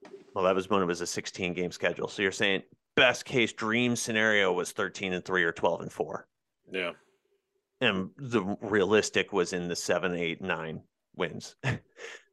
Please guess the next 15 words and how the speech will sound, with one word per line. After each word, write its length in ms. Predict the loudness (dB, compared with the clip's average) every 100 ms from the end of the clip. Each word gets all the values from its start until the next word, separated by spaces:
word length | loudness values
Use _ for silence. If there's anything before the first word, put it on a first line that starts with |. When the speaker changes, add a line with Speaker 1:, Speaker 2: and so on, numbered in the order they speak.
| _ _ -2
Speaker 1:
Now, 520 | 2 4 4 4 0 _ _ _
seventeen 720 | -4 2 4 6 4 4 4
and 80 | 6
oh 180 | 6 6
is 120 | 2
the 80 | -2
ceiling. 480 | -2 0 2 0 -4 _ _ _ _ _ _ _ _ _ _ _
Winning 300 | -4 0 0
a 40 | 0
Super 280 | 0 0 2
Bowl 260 | 4 6
is 100 | 4
the 80 | -2
ceiling. 480 | -6 -4 -2 -4 -6
You've 220 | 0 2